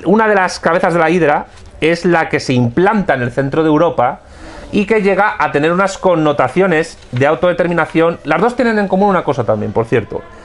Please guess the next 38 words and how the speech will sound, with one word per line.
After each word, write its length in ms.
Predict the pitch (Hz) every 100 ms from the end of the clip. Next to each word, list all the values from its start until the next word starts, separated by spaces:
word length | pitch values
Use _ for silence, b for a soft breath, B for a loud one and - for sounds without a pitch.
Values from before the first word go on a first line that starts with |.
| B B -
La 180 | 135
idea, 200 | 139 175
en 180 | 190 147
la 100 | 143
idea 140 | 143 175
de 60 | 185
autodeterminación 560 | 180 165 165 147 180
de 60 | 175
los 120 | 123
pueblos, 380 | - 139 104 - -
que 100 | 135
primero 300 | 127 135 175
vamos 180 | 190 185
a 60 | 175 160 151 151
hablar 220 | 151 147
ahí, 180 | 151 175
luego 160 | 156
si 100 | 143
quieres 180 | 139 147
hablamos 220 | 143 151
de 40 | 139
la 140 | 127 127
autodeterminación 640 | - 123 120 117 123 143
del 100 | 143
individuo. 460 | 120 110 110 95 87 B B B -
Porque, 220 | 147 139
el, 80 | 135
eh, 220 | 127 131
porque 340 | 131 123 143 143
el, 260 | 127 127 127
las 280 | 131 131 117
naciones, 500 | 120 - 175 208 185
los 160 | 135 -
pueblos 280 | 160 185
son 180 | 185 185
agregaciones 640 | 139 127 117 117 131 165 180
de 80 | 165
individuos 560 | 127 120 175 147 160